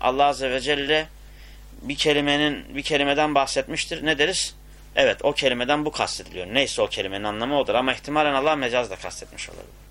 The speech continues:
Yine mesela "Câe Rabbuke'yi" örnek veriyorlar şeye, iktifaya örnek mesela. "Câe Rabbuke", Rabbin geldi dediğimizde ihtimaldir ki, bu deriz ki Rabbin gelmesi zahirdir. Kat'i nas değildir.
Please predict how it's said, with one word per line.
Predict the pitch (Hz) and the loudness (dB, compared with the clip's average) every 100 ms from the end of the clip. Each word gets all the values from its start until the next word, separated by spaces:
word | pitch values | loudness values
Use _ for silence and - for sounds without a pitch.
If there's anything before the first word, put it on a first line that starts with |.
| - - - - - - - - - - - - - - | -20 -20 -14 -14 -14 -20 -20 -20 -20 -20 -20 -20 -20 -4
Yine | 147 170 | 4 4
mesela | 180 170 170 175 - - - 131 | 4 2 4 4 4 -6 -20 -6
"Câe | 131 156 156 151 | 2 2 4 2
Rabbuke'yi" | 143 107 - 113 117 | 2 -2 -4 0 2
örnek | 101 95 - | 2 -2 -6
veriyorlar | 92 87 87 107 - - - | -6 -6 -2 -4 -4 -14 -8
şeye, | - 104 95 - - - - - - | 0 2 2 -2 -16 -20 -20 -20 -14
iktifaya | - - - 98 95 | -10 -10 -2 2 2
örnek | 87 85 82 | 0 -4 -12
mesela. | 90 - 87 | -16 -14 -10
"Câe | 90 117 113 | 0 2 4
Rabbuke", | 117 107 - 113 | 0 -2 -4 0
Rabbin | 110 113 120 | 0 -2 0
geldi | 117 107 110 | 2 0 0
dediğimizde | 104 95 90 85 92 82 - - - - - - - - 127 | -4 -4 -10 -10 -10 -12 -18 -20 -20 -20 -20 -20 -20 -4 -4
ihtimaldir | - - 143 160 151 143 | -2 -2 0 0 0 -4
ki, | - | -6
bu | 117 127 | -10 0
deriz | 160 180 | 0 0
ki | - 123 | -2 2
Rabbin | 135 131 175 | 0 0 -2
gelmesi | 151 143 143 185 | 0 0 -2 -4
zahirdir. | 147 127 120 143 135 98 - - - - - - - - - - | 0 2 2 0 0 -4 -8 -14 -18 -20 -20 -20 -20 -20 -18 -4
Kat'i | 120 - 131 | -4 0 0
nas | 123 117 - | 0 -2 2
değildir. | 113 104 87 - | 2 2 -2 -12